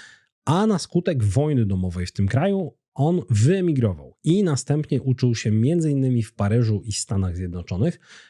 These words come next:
gdzie w końcu został traderem między innymi kontraktów terminowych,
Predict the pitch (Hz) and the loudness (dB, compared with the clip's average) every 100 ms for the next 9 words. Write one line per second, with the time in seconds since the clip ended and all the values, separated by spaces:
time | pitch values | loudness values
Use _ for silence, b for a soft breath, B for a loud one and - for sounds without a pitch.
0 | B 110 104 202 - 170 165 160 117 - | B 2 4 2 0 -2 0 -4 -4 -2
1 | 117 104 135 - 131 117 113 - 123 113 | 0 2 0 0 -2 0 -2 -2 0 2
2 | 101 82 73 117 170 156 143 123 120 113 | 0 -2 0 2 2 0 0 0 0 -2
3 | - 101 104 104 - 95 - _ _ _ | -2 -2 0 -2 -2 -6 -6 _ _ _
4 | - 123 110 101 87 151 180 - | 0 2 4 2 0 -2 -2 -10